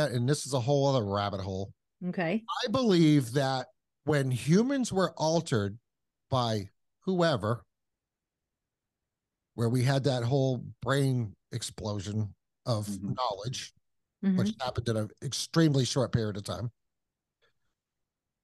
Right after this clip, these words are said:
Speaker 1: There's a theory that it was the Neanderthals that they did that to.
Speaker 2: Oh.
Speaker 3: Yeah.
Speaker 1: That is a theory that's out there.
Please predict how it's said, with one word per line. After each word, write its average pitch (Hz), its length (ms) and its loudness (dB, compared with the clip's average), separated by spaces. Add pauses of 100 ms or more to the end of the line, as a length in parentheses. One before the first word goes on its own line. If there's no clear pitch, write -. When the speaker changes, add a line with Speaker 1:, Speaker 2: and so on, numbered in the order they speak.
(760)
Speaker 1:
There's 165 240 4
a 143 80 4
theory 233 540 6
that 139 200 2
it 135 120 0
was 131 240 0
the 123 140 0
Neanderthals 127 1160 2
that 107 180 -6
they 95 160 -8 (140)
did 139 200 2
that - 240 -10
to. - 120 -10 (2000)
Speaker 2:
Oh. 156 720 -8 (220)
Speaker 3:
Yeah. 90 120 -8 (600)
Speaker 1:
That 139 160 2
is 156 120 2
a 160 60 4
theory 170 300 6
that's 123 260 2
out 127 200 0
there. - 240 -10